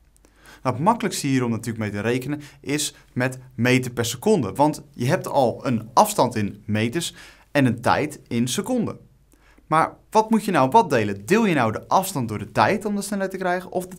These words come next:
tijd door de afstand? Nou, het antwoord wordt eigenlijk al gegeven door de eenheid, meter per seconde. Meter gedeeld door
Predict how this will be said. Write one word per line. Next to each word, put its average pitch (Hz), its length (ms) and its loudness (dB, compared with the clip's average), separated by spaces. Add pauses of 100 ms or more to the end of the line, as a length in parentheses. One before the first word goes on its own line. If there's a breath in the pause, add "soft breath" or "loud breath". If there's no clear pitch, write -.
tijd 143 300 0
door 180 120 -2
de 175 100 -4
afstand? 208 600 -2 (600 loud breath)
Nou, 165 140 0
het - 80 -8
antwoord 208 500 4 (220 soft breath)
wordt 233 180 4
eigenlijk 180 300 2
al 151 80 0
gegeven 139 400 -4
door 123 160 2
de - 100 -6
eenheid, 156 560 2
meter 135 480 2
per 110 220 0
seconde. 139 460 -2 (220 loud breath)
Meter 139 480 2 (200 loud breath)
gedeeld 170 680 0
door 123 420 -2